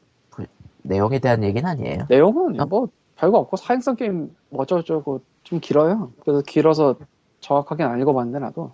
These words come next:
Speaker 2: 뭐 게임머니 어쩌고 뭐 그런 내용이에요. 웹보드 게임 뭐 이런 거.
Speaker 1: 뭐 어쨌든 그럼 이제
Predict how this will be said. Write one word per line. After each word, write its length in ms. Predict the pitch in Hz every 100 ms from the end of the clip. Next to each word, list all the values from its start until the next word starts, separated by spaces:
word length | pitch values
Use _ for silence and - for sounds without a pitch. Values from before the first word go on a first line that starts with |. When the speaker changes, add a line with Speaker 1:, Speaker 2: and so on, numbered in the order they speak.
| _ -
Speaker 2:
뭐 100 | 131
게임머니 440 | 185 214 190 165
어쩌고 400 | 120 135 131 127
뭐 100 | 113
그런 260 | 113 131 131
내용이에요. 440 | 123 107 - - -
웹보드 360 | 123 - 131 127
게임 260 | 117 104
뭐 100 | -
이런 160 | - -
거. 140 | - - _ -
Speaker 1:
뭐 200 | 90 92
어쨌든 320 | 98 139 262 - _
그럼 220 | 143 185 165
이제 260 | 170 175